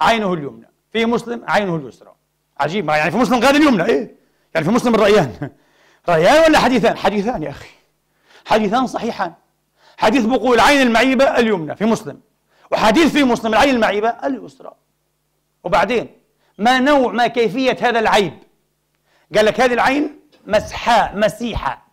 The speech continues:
ممسوحة يعني، ممسوحة، لا جحراء، مجحورة، مجورة، ولا إيه؟ ناتئة، جحظاء. لا بالجحراء ولا إيه، إنما ممسوحة. لا، مطموسة.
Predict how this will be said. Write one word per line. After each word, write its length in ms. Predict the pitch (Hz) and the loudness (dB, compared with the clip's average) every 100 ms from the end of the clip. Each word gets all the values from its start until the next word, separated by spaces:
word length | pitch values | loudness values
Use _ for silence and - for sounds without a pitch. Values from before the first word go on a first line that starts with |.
| _ - | _ -4
ممسوحة 540 | 214 - 269 247 160 | -2 -2 -4 -4 -4
يعني، 360 | 160 120 110 _ _ _ _ _ | -8 -10 -18 _ _ _ _ _
ممسوحة، 600 | 226 247 247 240 151 120 - _ _ - | -4 -2 -4 -8 -8 -12 -14 _ _ -2
لا 220 | 196 262 | 2 4
جحراء، 680 | 202 - 196 214 262 - - - _ _ _ _ _ _ _ _ _ _ 160 | 2 0 2 4 4 2 -8 -20 _ _ _ _ _ _ _ _ _ _ -8
مجحورة، 440 | 139 - 190 202 | -8 -2 2 2
مجورة، 680 | 175 175 180 196 226 - - _ _ - | 2 2 4 4 2 0 -16 _ _ 0
ولا 300 | 214 233 202 | 2 4 4
إيه؟ 320 | 220 233 - | 4 0 -6
ناتئة، 600 | 202 233 - 180 156 - _ _ _ _ _ _ - | -2 0 0 -4 -6 -6 _ _ _ _ _ _ -6
جحظاء. 580 | 196 156 170 180 143 - _ _ _ _ _ _ _ - | -6 -4 0 0 0 -8 _ _ _ _ _ _ _ -4
لا 180 | 185 220 | 0 0
بالجحراء 580 | 214 202 - 214 226 214 | 0 -4 -2 0 2 0
ولا 140 | 196 | 0
إيه، 140 | 190 190 _ | -4 -10 _
إنما 260 | 185 214 220 | -6 -2 0
ممسوحة. 760 | 208 208 - 233 165 - 147 _ _ _ _ _ _ _ _ _ _ _ | -2 -6 -8 -6 -6 -6 -8 _ _ _ _ _ _ _ _ _ _ _
لا، 200 | 220 - | -2 0
مطموسة. 800 | 247 285 285 294 311 262 233 143 | 2 0 2 2 2 2 0 -2